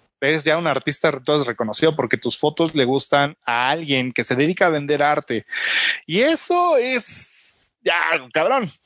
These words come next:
porque no, para que te pongan en una galería no agarran a cualquiera. O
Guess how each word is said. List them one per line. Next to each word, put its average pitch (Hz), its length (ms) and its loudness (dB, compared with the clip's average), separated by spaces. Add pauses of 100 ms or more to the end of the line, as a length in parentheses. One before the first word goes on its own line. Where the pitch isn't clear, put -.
(420)
porque 139 260 2
no, 160 380 -2
para 160 200 4
que 156 120 -2
te 170 100 0
pongan 302 280 0
en 208 120 -2
una 233 140 0
galería 160 400 2
no 185 180 0
agarran 165 300 0
a 127 80 -2
cualquiera. 117 480 -2
O - 20 -20